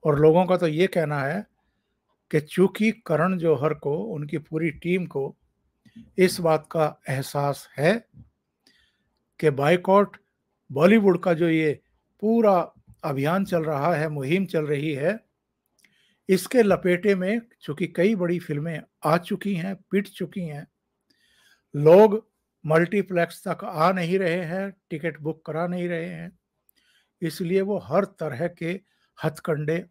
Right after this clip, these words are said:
अपना रहे हैं कि फिल्म के बारे में कुछ ऐसी चीज़ें मीडिया के जरिए फैलाई जाएं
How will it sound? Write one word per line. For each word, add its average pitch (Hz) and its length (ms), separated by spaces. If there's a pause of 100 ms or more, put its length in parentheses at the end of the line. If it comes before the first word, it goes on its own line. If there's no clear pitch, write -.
अपना 147 340
रहे 143 300
हैं 175 260 (920)
कि 160 100
फिल्म 170 380
के 190 160
बारे 151 260
में 160 320 (200)
कुछ 160 260
ऐसी 165 440
चीज़ें 170 400
मीडिया 190 420
के 196 140
जरिए 160 440 (420)
फैलाई 190 380
जाएं 180 320